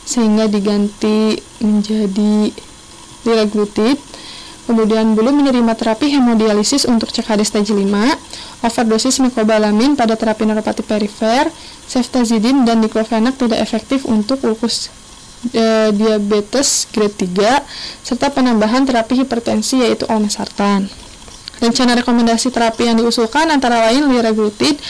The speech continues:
nol koma enam miligram subkutan satu kali sehari selama tiga bulan, hemodialisis tiga, tiga sampai empat jam tiga kali seminggu,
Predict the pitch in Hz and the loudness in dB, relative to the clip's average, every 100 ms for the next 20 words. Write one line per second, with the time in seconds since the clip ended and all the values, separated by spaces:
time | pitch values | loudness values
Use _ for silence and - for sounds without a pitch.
0 | - - 285 302 277 247 240 233 233 220 | -12 -4 -2 2 2 4 2 2 2 0
1 | 208 214 220 220 220 226 - 233 - 226 | 0 0 2 2 2 0 0 -4 0 -2
2 | 220 220 233 226 202 220 240 233 233 262 | 0 0 0 -2 -2 -2 -2 -2 0 0
3 | 240 220 214 214 202 202 208 226 320 - | 0 0 0 0 2 2 2 2 0 -6
4 | - - 277 294 285 262 240 262 254 226 | -16 -4 0 2 4 4 2 0 0 2
5 | 226 - - - - 233 233 226 226 226 | 2 0 -4 -6 -2 2 4 4 4 4
6 | 233 247 233 - 226 - 226 220 - 208 | 2 2 2 0 -2 0 -2 -2 -14 -2
7 | 214 214 214 220 - 220 202 208 208 220 | 2 2 2 0 -2 -2 0 0 0 -2
8 | 214 208 208 208 - - 240 240 226 196 | 0 2 2 0 -4 -4 2 2 2 2
9 | 202 240 | 2 2